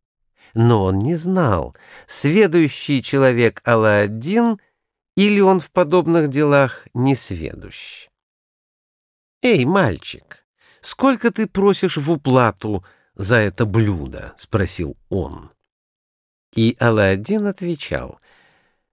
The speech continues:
"Тебе лучше знать, сколько оно стоит". И еврей растерялся, не зная, сколько дать.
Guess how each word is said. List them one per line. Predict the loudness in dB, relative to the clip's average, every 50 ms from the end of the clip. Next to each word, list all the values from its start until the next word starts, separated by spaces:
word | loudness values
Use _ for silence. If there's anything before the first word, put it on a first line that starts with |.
| _ _ _ _ _ _ _ _ _ _ _ _ _ _ _ _
"Тебе | -2 0 0 2 2 4 4 4 4
лучше | 4 2 0 -2 -4 -4 -2 -2 -2
знать, | 0 0 0 2 2 2 2 0 -4
сколько | -10 -8 -4 -4 -4 -2 0 0 0 0
оно | 0 0 -4 -6
стоит". | -6 -10 -12 -8 -8 -6 -6 -6 -10 -12 _ _ _ _ _ _ _ _ _ _ _ _ _ _ _ _ _ _ _ _ _ _ _ _
И | 0 2
еврей | 4 4 2 2 2 2 2 2 2
растерялся, | 2 0 -2 -4 -6 -8 -6 -6 -4 -4 -6 -6 -8 -12 -18 -20 -20 -20 -20 _ _ _ _ _ _ _ _ _ _ _
не | 2 4 4 4
зная, | 4 2 2 2 2 0 -2
сколько | -6 -8 -8 -6 -4 -4 -4 -4 -6 -6
дать. | -4 -4 -6 -6 -8 -12 -20 -20 _